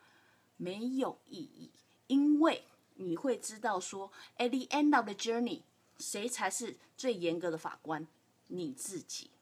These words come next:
好，既然我去批判别人是完全没有意义的事情，我只能批判我自己。那么最好的方法是什么？与其去告诉别人说你做的事情是对的，做的事情是错的，最好的方法是问自己：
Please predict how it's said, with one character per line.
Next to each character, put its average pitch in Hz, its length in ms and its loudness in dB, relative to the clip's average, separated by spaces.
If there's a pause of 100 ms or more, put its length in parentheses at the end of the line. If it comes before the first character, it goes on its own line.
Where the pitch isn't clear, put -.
(200)
好， - 440 -2 (300)
既 440 220 0
然 233 240 4
我 180 120 2
去 294 180 -4
批 285 180 -6
判 277 220 2
别 185 220 -4
人 190 180 -2
是 247 140 -4
完 180 220 0
全 180 160 -6
没 165 120 -2
有 185 180 -4
意 170 240 -12
义 175 60 -8
的 107 120 -10
事 - 200 -6
情， - 260 -10 (220)
我 294 280 0
只 254 160 -4
能 185 220 -4
批 226 160 -12
判 247 240 -4
我 160 140 -4
自 185 200 -8
己。 - 220 -10 (300)
那 330 160 6
么 320 180 6 (180)
最 370 200 2
好 190 180 2
的 170 80 -4
方 220 180 0
法 170 160 -2
是 - 160 -6
什 170 200 -6
么？ - 160 -18 (240)
与 240 160 -4
其 277 180 -4
去 370 100 -4
告 349 220 6
诉 320 160 -4
别 226 160 -2
人 233 140 0
说 262 160 0
你 190 200 -2 (160)
做 302 200 0
的 226 60 2
事 269 180 -6
情 233 100 -2
是 240 60 -2
对 233 240 -2
的， - 100 -8
做 - 380 -4
的 214 60 -2
事 233 100 -6
情 226 100 -8
是 208 80 -12
错 190 260 -4
的， - 140 -12 (180)
最 311 180 -2
好 180 180 -2
的 160 80 -6
方 233 240 -4
法 - 120 -6
是 - 200 -6
问 175 200 -6
自 - 160 -8
己： - 240 -14